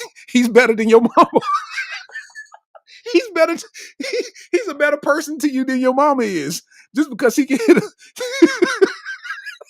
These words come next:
just because, just because Jordan, just because Jordan hit the jump over Elo, <laughs> he's a better person than your dad is. Like, what, bruh? Y'all tripping.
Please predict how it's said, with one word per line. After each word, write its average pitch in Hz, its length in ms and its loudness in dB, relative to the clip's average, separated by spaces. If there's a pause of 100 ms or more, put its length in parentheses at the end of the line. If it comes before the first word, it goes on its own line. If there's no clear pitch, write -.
(320)
just 339 200 -6
because, 330 340 -4 (420)
just 381 120 -8
because 311 300 -2
Jordan, 262 520 0 (420)
just 262 140 -8
because 262 280 2
Jordan 277 320 0
hit 262 120 0
the 233 60 -6
jump 262 260 2
over 233 320 4
Elo, 226 520 2 (340)
<laughs> - 680 -4
he's 233 180 -2
a 226 60 -2
better 254 240 6
person 254 340 2
than 214 140 0
your 196 100 2
dad 208 340 2
is. 156 220 -4
Like, 170 160 0
what, 226 520 0 (160)
bruh? 277 280 0
Y'all 285 380 -2
tripping. 214 680 -4